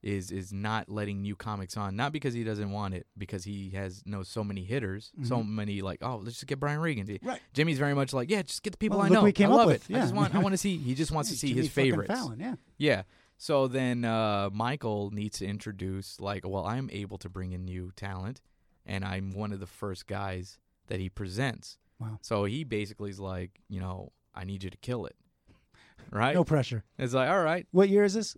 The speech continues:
Speaker 1: This is, uh, two thousand fifteen.
Speaker 2: Yeah, no pressure.
Speaker 1: So I'm like, "Okay, all right, you know, let's, let's do it." And I do it great. Yeah, the executive producer goes over to Michael, and he told me it's the first time that the executive producer was like,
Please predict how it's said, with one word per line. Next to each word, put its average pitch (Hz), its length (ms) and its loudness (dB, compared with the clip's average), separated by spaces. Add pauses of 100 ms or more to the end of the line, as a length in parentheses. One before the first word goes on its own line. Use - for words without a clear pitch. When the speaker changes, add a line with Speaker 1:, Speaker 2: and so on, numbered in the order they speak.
Speaker 1:
This 117 260 -2
is, 120 180 0
uh, 123 340 2
two - 140 -6
thousand 127 280 -2
fifteen. 104 360 -10
Speaker 2:
Yeah, 120 100 -8 (140)
no 208 80 -6
pressure. 113 380 -4
Speaker 1:
So - 140 -4
I'm 175 80 0
like, 180 120 -2
"Okay, 220 280 0
all 220 120 0
right, 185 280 0
you 156 100 -4
know, 156 240 -2
let's, 151 340 -4
let's 143 200 -6
do 143 240 2
it." 156 200 2
And 104 220 -4
I 101 180 -6 (1040)
do 107 160 0
it 123 80 -2
great. 104 340 -2 (180)
Yeah, 104 160 -6
the 104 180 0
executive 110 420 0
producer 107 360 -4
goes 104 260 -2
over 104 280 -2
to 107 60 -4
Michael, 101 480 -4
and 107 80 -8
he 98 80 -6
told 104 260 -4
me 95 80 -6
it's 95 100 -8
the 98 80 -10
first - 280 -10
time 95 180 -8
that 95 160 -8
the 98 80 -10
executive 92 380 -12
producer 95 300 -10
was 92 80 -12
like, 92 200 -6